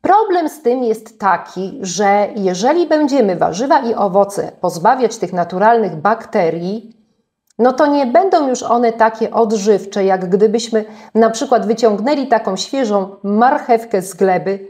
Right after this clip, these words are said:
z czystej gleby. No oczywiście z tą czystością teraz jest jak jest, też nie mamy na to większego wpływu. I tak tylko otrzepaną marchewkę zjeść i wówczas te bakterie, które znajdują się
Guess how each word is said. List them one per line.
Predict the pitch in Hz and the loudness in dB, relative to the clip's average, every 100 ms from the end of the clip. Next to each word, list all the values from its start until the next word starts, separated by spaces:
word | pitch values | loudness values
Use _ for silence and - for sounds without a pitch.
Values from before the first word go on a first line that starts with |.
| _ | _
z | - - | -20 -6
czystej | 339 311 - 240 | 0 0 2 0
gleby. | 170 180 165 175 | 2 2 2 2
No | 202 220 | 0 0
oczywiście | 233 233 226 247 247 - 196 - _ _ | -2 -2 -2 -2 -4 -4 -4 -6 _ _
z | - | 0
tą | 247 254 | 0 2
czystością | 240 233 240 240 214 | 0 4 2 2 -2
teraz | 208 226 226 220 | 4 4 4 0
jest | 220 214 - | -4 -4 0
jak | 208 202 - | 0 0 -2
jest, | 240 202 214 - - _ _ _ - | 2 4 2 -2 -20 _ _ _ -4
też | 277 269 | -2 0
nie | 226 | 2
mamy | 214 226 202 | 2 2 2
na | 214 | 2
to | 226 214 - - - | 2 0 -2 -18 -6
większego | 214 220 226 269 220 208 | 2 2 2 -2 2 0
wpływu. | - - 226 185 165 190 202 - _ _ _ _ _ _ _ _ _ _ _ _ _ - | 0 0 2 2 0 0 -2 -18 _ _ _ _ _ _ _ _ _ _ _ _ _ -4
I | 240 233 226 - - | 2 2 2 -6 -2
tak | 262 262 | -2 0
tylko | - 240 240 - | 2 2 2 0
otrzepaną | 214 - 220 240 233 208 190 | 0 0 -4 0 2 2 0
marchewkę | 208 233 233 226 196 185 - 185 190 185 - | 2 4 2 0 -2 -2 -2 -2 -2 -6 -14
zjeść | 170 175 180 180 - | -10 -4 -6 -6 -6
i | 226 | -4
wówczas | 202 208 285 - 180 180 | -2 0 -2 -2 -6 -4
te | 196 | -2
bakterie, | 190 208 - - 277 247 156 165 - - | 0 -2 -2 2 4 4 0 -4 -6 -20
które | - - 220 | -10 2 2
znajdują | 208 214 202 247 247 | 4 2 2 2 2
się | 226 - 196 | 0 -2 -4